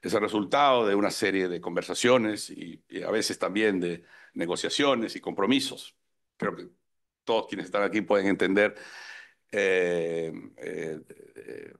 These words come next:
que trabajar en, en, colectivamente tiene esas, eh, enormes ventajas. Uno aprende mucho, pero también puede tener, eh, eh, momentos en que hay que,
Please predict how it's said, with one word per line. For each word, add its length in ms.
que 120
trabajar 400
en, 340
en, 360
colectivamente 800
tiene 320
esas, 480
eh, 380
enormes 380
ventajas. 840
Uno 240
aprende 340
mucho, 360
pero 160
también 460
puede 240
tener, 560
eh, 640
eh, 380
momentos 600
en 160
que 220
hay 180
que, 380